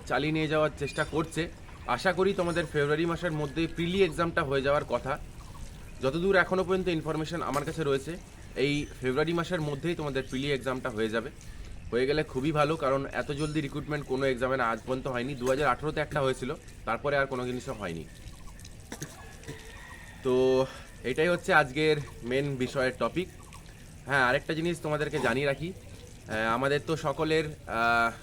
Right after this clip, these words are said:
পোস্টিং হয়ে গেছে, তোমরা সবাই জানোই হয়তো, কিছু কিছু জন হয়তো জানো না, তো তাদেরকে বলে রাখি, আমার নর্থ চব্বিশ পরগনায় পোস্টিং হয়েছে, কোথায় সেটা বলা যাবে না, কনফিডেন্সিয়াল।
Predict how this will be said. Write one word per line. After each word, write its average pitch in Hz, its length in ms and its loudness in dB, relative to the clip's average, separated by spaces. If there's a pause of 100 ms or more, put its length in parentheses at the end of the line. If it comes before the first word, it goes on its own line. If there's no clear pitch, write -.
(140)
পোস্টিং 139 320 2 (120)
হয়ে 143 180 6
গেছে, 143 180 2 (480)
তোমরা 123 160 0 (100)
সবাই 135 200 4 (100)
জানোই 143 320 4
হয়তো, 139 220 2 (440)
কিছু 135 200 -6
কিছু 160 160 -2
জন 151 180 2 (160)
হয়তো 127 200 -2 (100)
জানো 127 220 4
না, 151 60 2 (340)
তো 120 140 -6
তাদেরকে 131 280 0
বলে 131 200 2
রাখি, 143 220 2 (600)
আমার 139 220 4
নর্থ 143 220 2
চব্বিশ 147 300 0
পরগনায় 139 420 2
পোস্টিং 127 300 -4
হয়েছে, 135 200 -2 (540)
কোথায় 147 320 2
সেটা 139 220 0
বলা 113 220 4
যাবে 123 260 2
না, 135 60 0
কনফিডেন্সিয়াল। 117 680 -2